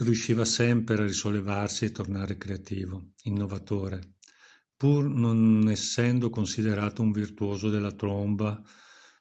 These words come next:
ma qui si apre un altro discorso che ci condurrebbe su altre riflessioni e disquisizioni.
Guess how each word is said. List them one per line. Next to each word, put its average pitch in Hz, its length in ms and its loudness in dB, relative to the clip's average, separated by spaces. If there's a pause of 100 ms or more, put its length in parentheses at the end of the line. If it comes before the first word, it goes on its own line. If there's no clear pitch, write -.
ma 104 300 0
qui 113 200 2
si 107 140 -2
apre 104 240 -4
un 104 140 2
altro 101 280 -2
discorso 101 760 -6
che 95 220 -6
ci - 120 -12
condurrebbe 98 640 -8
su 101 220 -6
altre 98 880 -4 (160)
riflessioni 101 1000 -4 (600)
e 117 140 -2
disquisizioni. 95 1300 -4